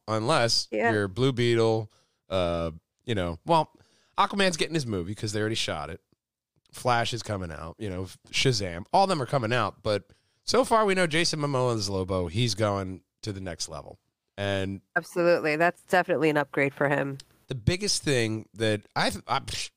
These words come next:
Speaker 1: the whole reason why I'm mentioning is 'cause you're here and I know you agree with me in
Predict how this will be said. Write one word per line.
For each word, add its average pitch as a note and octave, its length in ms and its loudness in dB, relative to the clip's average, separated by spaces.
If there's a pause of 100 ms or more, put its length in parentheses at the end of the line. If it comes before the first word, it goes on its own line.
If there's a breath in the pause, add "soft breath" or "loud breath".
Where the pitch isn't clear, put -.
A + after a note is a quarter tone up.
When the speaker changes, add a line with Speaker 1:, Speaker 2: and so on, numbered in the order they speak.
(300 loud breath)
Speaker 1:
the G#2+ 120 -6
whole C#3 240 2
reason A2 520 0
why G2 160 -4
I'm E2+ 100 -8
mentioning G2+ 460 -4
is G2+ 160 -4
'cause F2+ 240 -8
you're G#2 180 -2
here F#2+ 200 -4
and F#2+ 100 -6
I - 20 -6
know G2+ 160 -4
you G#2 300 -4 (120)
agree G2 440 -4
with A#2 340 -2
me F2+ 380 -4
in F#2+ 400 -6